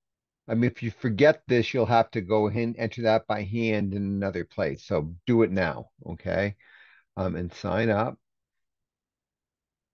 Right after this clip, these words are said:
And then you're there. So this is what, you know, we've enrolled in that course. So now we're gonna log in.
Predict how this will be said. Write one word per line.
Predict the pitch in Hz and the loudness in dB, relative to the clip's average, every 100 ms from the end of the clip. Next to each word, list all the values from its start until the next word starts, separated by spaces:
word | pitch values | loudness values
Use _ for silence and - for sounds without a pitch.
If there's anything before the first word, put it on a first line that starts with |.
| _ - | _ -8
And | 98 | -6
then | 95 98 | -2 -2
you're | 98 95 98 | -2 -2 0
there. | 117 123 120 143 202 165 | 4 6 6 4 2 -2
So | - 101 | 0 0
this | 95 101 - | 2 -2 -4
is | 120 | -6
what, | 101 117 120 - | 2 2 2 -4
you | 104 98 101 | -6 -6 -6
know, | 82 92 | -8 -6
we've | 104 92 | -4 -2
enrolled | 98 95 101 107 113 | -2 0 2 2 2
in | |
that | 117 123 135 | 2 2 -2
course. | - 123 123 131 | -4 0 0 0
So | - | -4
now | 98 98 | -2 -2
we're | 104 | -2
gonna | 104 110 | 2 4
log | 113 117 123 139 | 6 6 4 2
in. | 120 110 151 | 0 0 -4